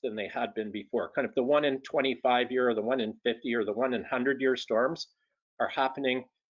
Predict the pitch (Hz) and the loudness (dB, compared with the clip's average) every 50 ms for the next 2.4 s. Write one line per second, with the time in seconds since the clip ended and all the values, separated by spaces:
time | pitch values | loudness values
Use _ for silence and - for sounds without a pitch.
0 | _ - 151 160 156 156 147 - 139 127 131 131 - 127 113 - - 123 117 - | _ 0 2 2 2 2 2 4 4 4 4 2 -2 -6 -6 -4 -4 -4 -4 -4
1 | - 117 117 110 110 - - 113 113 113 110 - 117 98 95 92 92 98 98 92 | -6 -2 0 2 2 2 2 2 2 2 2 0 -4 -8 -8 -8 -8 -6 -8 -8
2 | 92 92 92 87 85 - - - | -6 -6 -6 -6 -8 -12 -16 -16